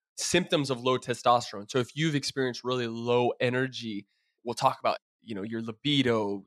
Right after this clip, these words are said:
creativity, motivation, all these different things, building muscle. We'll talk about what those symptoms are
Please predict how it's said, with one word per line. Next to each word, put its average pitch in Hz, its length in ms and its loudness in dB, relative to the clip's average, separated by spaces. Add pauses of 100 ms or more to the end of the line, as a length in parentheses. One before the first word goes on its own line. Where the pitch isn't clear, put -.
(100)
creativity, 127 680 -2
motivation, 127 560 0
all 131 160 4
these 143 140 0
different 123 220 -8
things, 127 220 -4 (420)
building 139 320 4
muscle. 127 500 2 (380)
We'll 123 120 -8
talk 151 320 2
about 120 260 4 (200)
what 131 280 2
those 120 200 2
symptoms 127 520 -2 (160)
are 123 420 6